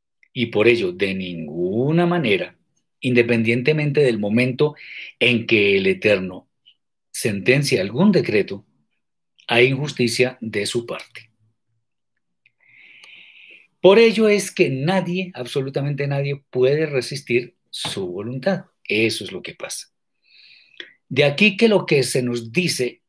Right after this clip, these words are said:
en cuanto a que no somos nada como para discutirle al Eterno, lo que se ilustra con el ejemplo del alfarero,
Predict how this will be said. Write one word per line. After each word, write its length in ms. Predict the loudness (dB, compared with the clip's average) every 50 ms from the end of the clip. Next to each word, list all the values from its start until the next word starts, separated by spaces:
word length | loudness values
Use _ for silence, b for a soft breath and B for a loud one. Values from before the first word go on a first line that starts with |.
| _ _ -6
en 160 | -4 -4 -4
cuanto 400 | -2 -2 0 0 0 0 2 0
a 140 | 0 0 -2
que 340 | 0 2 2 2 2 0 -8 _ _ _ _ _
no 300 | -6 -4 -2 -2 0 -2
somos 580 | 0 2 2 2 4 2 2 0 -2 -6 -12 _ _ _
nada 440 | -6 -2 -2 0 0 0 -2 -2 -4
como 260 | -4 -6 -6 -6 -6
para 200 | -6 -6 -4 -4
discutirle 600 | -4 -4 -6 -6 -8 -6 -2 0 2 4 4 4
al 120 | 6 6 4
Eterno, 500 | 4 4 2 0 0 0 -4 -8 -10 -12 -20 -20 _ _ _ B B B B B B B B B B B B _ _ _ _ _ _ _ _ _ _ -12 -12 -12 -4 2
lo 220 | 4 4 4 6
que 120 | 4 4
se 120 | 4 4 2
ilustra 440 | 4 4 2 2 4 4 4 4 6
con 200 | 4 2 2 2
el 100 | 2 0
ejemplo 380 | 0 0 0 -2 -2 0 0
del 160 | 0 2 2
alfarero, 640 | 2 0 2 2 2 2 4 4 2 0 0 -4